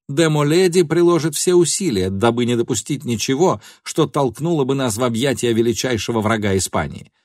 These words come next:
Нет сомнений, что за подобным злодейским нападением последует союз с Францией, ибо эта интрига может принести плоды,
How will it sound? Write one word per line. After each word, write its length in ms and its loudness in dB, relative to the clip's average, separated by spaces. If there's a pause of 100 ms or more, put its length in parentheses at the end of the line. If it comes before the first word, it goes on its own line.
(480)
Нет 240 0
сомнений, 540 0
что 200 -2
за 120 0
подобным 480 0
злодейским 560 -2
нападением 640 -2
последует 540 0
союз 360 0
с 80 -6
Францией, 640 -2 (240)
ибо 380 2
эта 380 2
интрига 500 0
может 340 -4
принести 480 -4
плоды, 560 0